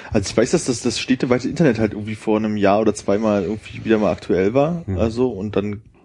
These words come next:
Speaker 1: gab's da auch schon wieder Ideen für, für dieses klassische, na ja, man kann ja irgendwie so eine halbe Stunde und danach nie wieder oder so. Aber wie das fortgeschritten ist, weiß ich auch gar nicht.
Speaker 2: Mhm.
Speaker 1: Gibt's nicht irgendeine europäische Hauptstadt, wo, wo überall W lan ist? Irgendwie so Riga oder Tallinn oder irgendwie? Also irgend sowas von den baltischen Republiken?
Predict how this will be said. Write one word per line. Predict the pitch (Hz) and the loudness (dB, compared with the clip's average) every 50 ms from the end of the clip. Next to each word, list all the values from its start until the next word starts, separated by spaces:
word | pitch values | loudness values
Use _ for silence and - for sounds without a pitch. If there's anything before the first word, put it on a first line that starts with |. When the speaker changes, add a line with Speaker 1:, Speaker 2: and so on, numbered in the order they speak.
| _ _ _ _ - | _ _ _ _ -10
Speaker 1:
gab's | - - - - - | -2 -2 -2 2 2
da | 123 | 2
auch | 113 107 | 2 2
schon | - - 110 | -2 0 2
wieder | 110 85 | 2 2
Ideen | 95 101 101 101 104 117 127 | 0 -2 0 0 0 0 0
für, | - - 127 113 | 0 0 0 0
für | 107 - - | 0 -6 -6
dieses | - 104 98 - | -6 -6 -4 -2
klassische, | - - 107 120 127 110 - 113 107 104 104 | -2 -2 0 0 0 0 4 4 4 4 4
na | 98 98 | 2 4
ja, | 98 98 | 4 4
man | 104 107 98 | 2 2 0
kann | - 110 104 | 0 0 0
ja | 101 | 0
irgendwie | 87 104 101 107 | 0 -2 -4 -4
so | 104 | -2
eine | 98 95 92 | -2 0 2
halbe | 98 90 95 104 | 2 0 0 -2
Stunde | - - 107 107 120 123 | -4 -4 -4 -2 -2 -2
und | 113 101 | -4 -2
danach | 95 90 90 95 98 104 | -2 -2 0 0 -2 -2
nie | 110 101 101 | -4 -6 -8
wieder | 104 107 113 135 127 123 117 107 - | -8 -2 0 2 2 4 2 2 2
oder | - 95 92 | 0 0 0
so. | 92 98 107 117 - - - - - - - - - - - - - - - - - _ _ - - _ _ _ - - | 2 0 0 0 -2 -12 -20 -20 -20 -20 -20 -20 -20 -20 -20 -20 -20 -20 -20 -20 -20 _ _ -20 -20 _ _ _ -12 -10
Aber | 80 95 101 92 | -10 -8 -6 -6
wie | 92 92 | -4 -4
das | 92 - | -4 -6
fortgeschritten | - - 101 92 - - - - - - | -2 -4 -4 -2 -2 -6 -8 -8 -8 -10
ist, | 113 110 | -6 -2
weiß | 113 107 104 | -2 -2 -2
ich | 101 - - | -2 -4 -4
auch | - - | -4 -2
gar | - 101 95 92 | 0 0 0 0
nicht. | 92 101 - - - - - - - - - 143 113 87 - - _ _ _ _ _ _ - - _ _ _ - | -2 -4 -8 -14 -18 -4 -2 -2 0 0 2 2 2 0 -2 -10 _ _ _ _ _ _ -20 -20 _ _ _ -4
Speaker 2:
Mhm. | 95 95 90 85 85 87 | 0 0 0 0 -2 -4
Speaker 1:
Gibt's | 92 - - - | -8 -8 -4 -2
nicht | 143 135 | 0 0
irgendeine | 135 - - 113 120 | 0 -2 0 0 2
europäische | 135 131 131 - - 143 143 - 151 127 | 2 0 0 2 0 0 2 2 0 2
Hauptstadt, | 127 143 - - - 156 - - 135 | 2 0 0 0 -2 -2 -2 -4 -4
wo, | 135 139 135 131 - - | -4 -4 -4 -6 -14 -8
wo | - 123 123 127 90 | -4 -4 -2 -2 -2
überall | 110 131 104 90 131 127 120 | 0 0 2 2 0 0 2
W | 139 | 2
lan | 135 131 127 | 2 2 0
ist? | - 113 - | -2 -6 -8
Irgendwie | 127 113 120 | -6 -6 -2
so | 113 113 | -2 -2
Riga | 107 104 - - 113 131 - 175 170 170 170 156 | -2 -2 -4 -8 -8 -2 0 0 2 2 2 0
oder | 113 110 120 123 | 0 0 0 0
Tallinn | - - 123 113 110 117 156 190 | 0 0 -2 -2 -2 -4 -8 -8
oder | 180 170 151 | -4 -4 -4
irgendwie? | 151 156 156 123 | -4 -4 -2 -2
Also | 104 110 113 113 | -2 -2 -2 -4
irgend | 95 110 120 | -4 -6 -8
sowas | - - 127 123 131 131 - - | -8 -6 -4 -4 -4 -6 -8 -10
von | - - 113 | -6 -4 -4
den | 123 117 | -4 0
baltischen | 113 104 107 - - - 131 | -2 -2 -2 -2 -8 -10 -10
Republiken? | 123 117 - 120 120 127 143 | -10 -10 -12 -14 -14 -16 -16